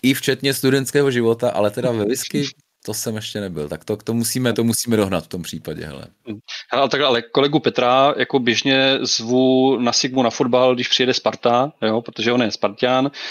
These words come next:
Speaker 2: takže a, a většinou teda Sparta si odsud už nějakou dobu body, body neodvezla, jestli si dobře pamatuju. <laughs>
Speaker 1: Ne,
Speaker 2: Takže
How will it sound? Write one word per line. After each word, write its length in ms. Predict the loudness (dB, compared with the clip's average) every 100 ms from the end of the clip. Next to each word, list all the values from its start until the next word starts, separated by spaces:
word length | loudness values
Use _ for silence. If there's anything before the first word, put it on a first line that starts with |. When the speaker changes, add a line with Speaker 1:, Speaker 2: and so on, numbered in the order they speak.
| -12 -6
Speaker 2:
takže 640 | -2 0 2 4 4 2
a, 60 | 2
a 160 | 2 2
většinou 320 | 2 2 2
teda 160 | 2
Sparta 340 | 0 -2 -2 0
si 160 | 2
odsud 200 | 0 -2
už 120 | -4 -2
nějakou 260 | -2 0
dobu 140 | 0 2
body, 240 | 2 4 2
body 200 | 2 2
neodvezla, 360 | 4 2 2
jestli 140 | 0 0
si 60 |
dobře 200 | 0 0
pamatuju. 500 | 0 0 2 2 2 -4
<laughs> 720 | -8 -8 -12 -10 -12 _ _
Speaker 1:
Ne, 100 | -2
Speaker 2:
Takže 400 | 0 2 4 2